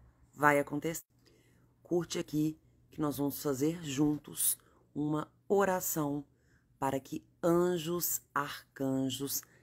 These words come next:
levem você para um outro plano e você seja curado de todos os seus problemas, sejam emocionais, físicos, financeiros,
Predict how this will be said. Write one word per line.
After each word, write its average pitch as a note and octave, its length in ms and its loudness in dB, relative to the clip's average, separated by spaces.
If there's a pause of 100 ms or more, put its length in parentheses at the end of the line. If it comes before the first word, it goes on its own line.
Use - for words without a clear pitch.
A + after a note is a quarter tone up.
(220)
levem C#3+ 420 0
você B2+ 500 -4 (600)
para A#2+ 260 -10 (140)
um A#2+ 180 -4
outro E3+ 480 0
plano C3+ 680 -2 (220)
e D#3 60 -20
você E3 320 -6
seja D#3 280 -4
curado C3+ 480 -2
de - 140 -16
todos D3+ 420 -8
os - 80 -10
seus C#3+ 200 -6
problemas, A#2+ 580 -4 (380)
sejam A2+ 360 -4
emocionais, A#2+ 1080 -4 (340)
físicos, C3+ 880 -2
financeiros, C3+ 1120 -2